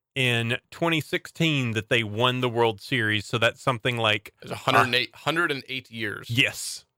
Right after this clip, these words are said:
Speaker 2: So literally a century, not a single World Series. So they have always, so the back, the background for this movie is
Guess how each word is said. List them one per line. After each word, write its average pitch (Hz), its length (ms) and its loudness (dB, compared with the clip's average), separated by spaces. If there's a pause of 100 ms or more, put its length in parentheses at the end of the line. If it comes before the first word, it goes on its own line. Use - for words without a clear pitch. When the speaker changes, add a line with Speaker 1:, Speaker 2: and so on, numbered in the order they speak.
(200)
Speaker 2:
So 117 240 -2
literally 165 400 0
a 127 100 -6
century, 117 1040 -4
not 113 120 -8
a 110 60 -4
single 131 380 -4
World 117 240 -2
Series. 104 460 -6
So 110 320 -2 (220)
they 143 120 2
have 151 100 2
always, 151 320 0 (100)
so 127 100 -12
the 131 60 -16
back, 165 340 0
the 151 120 -2
background 175 440 -2
for 147 40 -12
this 127 100 -18
movie 131 180 -6
is 110 120 -8